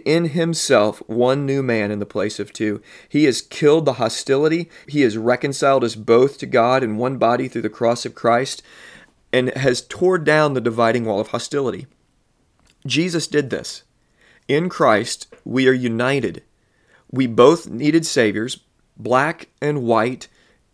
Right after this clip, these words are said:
Asian, red and yellow, black and white. We have all been reconciled, for those who are in Christ, in the exact same way.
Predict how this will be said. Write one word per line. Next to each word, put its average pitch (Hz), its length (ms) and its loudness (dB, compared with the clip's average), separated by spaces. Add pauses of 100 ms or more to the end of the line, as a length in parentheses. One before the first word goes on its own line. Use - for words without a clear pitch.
(180)
Asian, 170 480 0 (260)
red 151 280 6
and 160 120 -2
yellow, 139 280 2
black 120 340 0
and 135 140 -6
white. 107 380 -6 (360)
We 135 160 0
have 123 200 -2
all 156 580 4 (120)
been 131 200 -2
reconciled, 117 840 -2
for 110 60 -8
those 123 240 0
who 131 100 -6
are 123 40 -2
in 120 100 -4
Christ, 117 500 -4 (240)
in 143 140 -4
the 135 80 0
exact 127 420 -2
same 135 320 -6
way. 113 320 -4